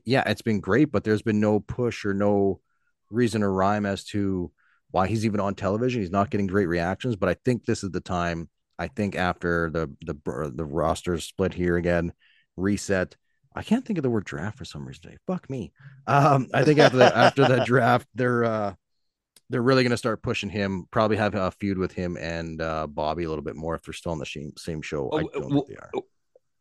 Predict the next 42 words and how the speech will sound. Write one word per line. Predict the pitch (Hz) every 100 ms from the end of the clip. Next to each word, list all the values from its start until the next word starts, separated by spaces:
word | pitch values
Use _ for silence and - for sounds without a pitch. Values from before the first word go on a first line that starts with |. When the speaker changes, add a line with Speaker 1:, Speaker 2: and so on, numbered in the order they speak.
| -
Speaker 2:
yeah, | 127 139 113
I, | 139 147 -
I | 131 151
think | 175 156
the, | 156 139 131 - - -
the | 135
worry | 120 131 131 131
here | - 123 117 113
is | 110 98
that | 104 104 104
are | 110
you | 107
gonna | 107 117 123
keep | - 139 127
momentum | 123 123 123 120
going | 120 113
for | 113
Austin | 110 - 101 -
Theory? | 135 160 180 226 _ _ _ _ _ _ _ _ _ _ _ _ -
But | 127
I | 107
kinda | 98 - - 110 139 165
think | 151 156 151 -
you, | 107 - -
you | 107
strap | - - 117 139 143
up | 123 170 - _ _ _ _ _ 123
Bronson | 113 135 135 113 98
Reed | 98 139
and | 123 104
made | 104 117 127
it, | -
make | 113 127 156
him | 151
a |
made | 107 120 120
man. | 110 175 - _ _ _ _ _ _ _ _ _ - -
Speaker 1:
I'd | 147 175
like | 190 156
to |
see | - 170
it. | 175